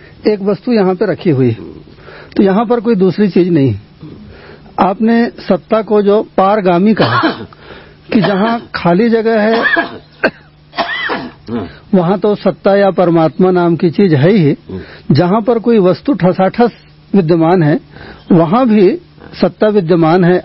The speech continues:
ऐसा जो आप कहते हैं, हम लोग तो उसको देखे नहीं है, जानते नहीं है, तो उसको थोड़ा और समझाइए,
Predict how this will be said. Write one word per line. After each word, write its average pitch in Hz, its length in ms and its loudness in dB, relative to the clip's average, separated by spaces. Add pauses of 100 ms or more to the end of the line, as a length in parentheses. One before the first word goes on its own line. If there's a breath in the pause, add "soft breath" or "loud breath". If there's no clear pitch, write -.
ऐसा 185 260 2
जो 196 120 2
आप 165 160 0
कहते 147 320 2
हैं, 156 200 2 (500 loud breath)
हम 190 140 0
लोग 196 200 -2
तो 196 80 -2
उसको 196 400 0
देखे 180 340 2
नहीं 190 140 4
है, 190 180 4
जानते 160 360 2
नहीं 160 180 4
है, 156 140 2 (420 loud breath)
तो 196 60 2
उसको 226 360 -2
थोड़ा 196 220 2
और 196 280 2
समझाइए, 170 600 2